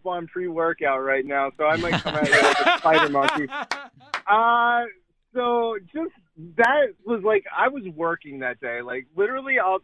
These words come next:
Speaker 1: I'll, I'll lay it out for you. Like,
Speaker 2: Please.
Speaker 1: I'm a pro-, project manager, right? And I was just in between, like, uh, like, meetings, right? And, like,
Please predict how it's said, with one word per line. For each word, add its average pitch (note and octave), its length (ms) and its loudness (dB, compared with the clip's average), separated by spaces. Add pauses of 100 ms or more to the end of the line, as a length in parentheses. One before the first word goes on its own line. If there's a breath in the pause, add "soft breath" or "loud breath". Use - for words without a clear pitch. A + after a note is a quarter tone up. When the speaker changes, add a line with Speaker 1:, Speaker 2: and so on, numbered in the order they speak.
Speaker 1:
I'll, F3 180 0 (120)
I'll F3+ 180 2
lay F3 240 4
it D#3+ 60 0
out D3+ 300 4
for B2 160 -4
you. A#2+ 140 -4
Like, B2 80 -6
Speaker 2:
Please. E3+ 260 6
Speaker 1:
I'm F3 100 0
a G3+ 60 4
pro-, F#3 320 4 (120)
project F3+ 500 0
manager, C#3+ 520 -6
right? C#3 380 4 (100)
And C#3+ 120 2
I E3 100 4
was F3 220 2
just F3 160 -2 (140)
in F#3+ 180 2
between, F#3 680 0
like, D3+ 320 0 (400)
uh, D3 320 0 (100)
like, C3+ 200 -4 (100)
meetings, C#3 560 -8
right? C3+ 300 0 (140)
And, D#3+ 200 -2
like, E3 220 -2